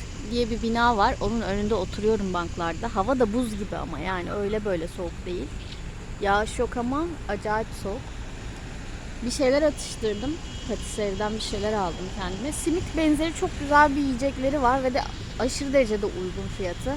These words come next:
Eğer gelirseniz size de almanızı öneririm. Şöyle karşıda Pizza Hut falan var. Tabii ben oraya giremiyorum şu anda çünkü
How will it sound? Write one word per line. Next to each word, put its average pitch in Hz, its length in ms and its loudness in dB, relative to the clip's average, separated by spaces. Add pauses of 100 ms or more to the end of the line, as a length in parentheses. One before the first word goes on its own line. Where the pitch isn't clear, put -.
(500)
Eğer 202 180 0
gelirseniz 208 600 -4 (680)
size 208 220 0
de 208 80 4
almanızı 196 580 0
öneririm. 202 580 -2 (1300)
Şöyle 220 220 4
karşıda 226 440 6
Pizza 247 440 4
Hut 220 180 4
falan 233 500 8
var. 208 220 4
Tabii 208 120 4 (100)
ben 208 140 4
oraya 214 220 4
giremiyorum 202 560 2
şu 214 220 0
anda 240 220 8 (120)
çünkü 277 380 2